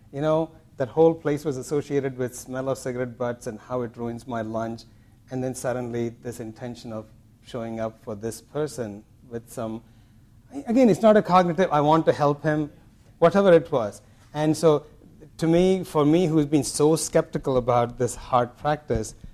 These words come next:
um, I've just, that's what has been the change in the last two months, and, uh, drove me to share my thoughts and experience with you. Um,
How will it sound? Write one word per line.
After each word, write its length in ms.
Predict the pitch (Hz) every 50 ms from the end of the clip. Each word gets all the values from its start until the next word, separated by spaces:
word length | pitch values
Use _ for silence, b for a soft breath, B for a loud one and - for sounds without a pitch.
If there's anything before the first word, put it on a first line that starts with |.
| B B B
um, 260 | 127 123 123 127 123 -
I've 220 | 139 135 131 123 123
just, 440 | 135 131 - - - - _ - -
that's 260 | 143 135 - - -
what 300 | 135 131 131 123 - - - - - - - -
has 120 | 135 127 120
been 220 | 117 127 123 120
the 80 | 110 120
change 520 | - - - 117 113 117 117 127 135 135
in 100 | - 117
the 80 | 113 113
last 300 | 113 110 113 107 - -
two 140 | - 113 104
months, 400 | 104 107 123 151 185 165 - - b b b b b b b b
and, 420 | - 113 113 107 107 110 107 104 113
uh, 220 | 110 101 104 101
drove 300 | 101 117 113 104 107 104
me 180 | 107 107 107 104
to 320 | - - 110 101 101 101 -
share 280 | - - 127 110 104 104
my 220 | 101 92 95 95 - _
thoughts 280 | - 113 98 101 - -
and 100 | 107 98
experience 480 | 98 98 - - 107 101 98 98 - -
with 180 | 101 92 -
you. 220 | 98 98 95 92 95 _ - - _ - - _ _ - - - -
Um, 340 | 110 101 95 92 90 87 85